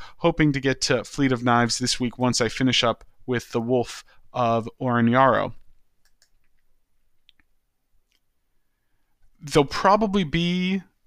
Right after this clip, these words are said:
a, a third book that I at least begin this coming week,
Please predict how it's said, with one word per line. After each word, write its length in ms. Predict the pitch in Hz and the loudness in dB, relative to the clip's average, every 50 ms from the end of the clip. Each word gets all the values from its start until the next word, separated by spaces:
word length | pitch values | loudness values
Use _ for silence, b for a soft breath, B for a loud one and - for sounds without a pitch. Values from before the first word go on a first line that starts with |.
| _ _ _ - | _ _ _ -8
a, 220 | 139 131 - - | -8 -8 -6 -2
a 320 | 139 135 131 127 127 123 123 - - | 0 0 2 2 2 0 0 -2 -6
third 420 | - - - 151 147 156 170 160 | -6 -2 2 2 2 2 0 0
book 320 | 151 175 196 208 - - - - - | 0 0 0 0 -2 -8 -16 -16 -10
that 240 | 143 131 131 123 - - | -6 -2 -2 -2 -2 0
I 200 | 123 127 123 123 | 0 2 2 2
at 100 | 123 120 | 0 -2
least 480 | 127 131 147 139 - - - - 143 123 | -2 -4 -2 -2 -2 -2 -4 -6 -8 -4
begin 640 | - 135 123 120 - 131 131 143 175 214 262 247 - - | -4 -4 -4 -2 2 2 4 6 6 4 4 2 0 -2
this 180 | - 196 - - | -2 0 0 0
coming 320 | - 220 214 208 208 220 | 2 2 2 2 2 2
week, 260 | 233 262 277 - - | 2 2 0 -2 -4